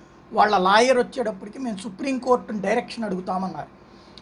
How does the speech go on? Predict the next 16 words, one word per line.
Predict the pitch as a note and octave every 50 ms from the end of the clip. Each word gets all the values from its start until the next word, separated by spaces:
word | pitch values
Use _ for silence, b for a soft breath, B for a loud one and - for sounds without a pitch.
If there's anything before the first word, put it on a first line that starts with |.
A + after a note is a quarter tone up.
| B B
ఆ | A#3 A3+ A#3+
అడిగేంత | A#3+ A#3+ B3 A3+ C#4 C#4 C4+ C4 B3 C4
వరకు | A#3 A3+ A#3 A3+ A#3+ A3+
కూడా | G#3+ A3 A3+ C#4
ఇక్కడ | C#4 - A#3+ A3+ A#3 -
ఎక్స్‌టెన్షన్ | F#3+ F#3 - - B3 A#3 A3+ - A3+ G3
అయింది. | F3 D#3 C#3+ C3+ E3+
మొన్న | G#3+ A#3 A3+ A#3+ B3 A#3 A3 A3+
తర్వాత | A#3 A3 A#3 A#3+ A#3+ A#3+ A#3+
మళ్ళీ | A#3+ A3+ A3 A3+ A#3
ఇరవై | A#3 G#3 G3+ A3 A3+ A3+
ఐదు | A#3 A3+ G3+ F#3+
తర్వాత | - G#3+ G#3 A3 A3 A3+ -
మళ్ళీ | A#3 G#3+ A#3
ముప్పై | G3 F#3 F3 - - - B3 A#3+
ఒకటికి | A#3 G#3+ A#3+ F#3+ F#3+ - - G3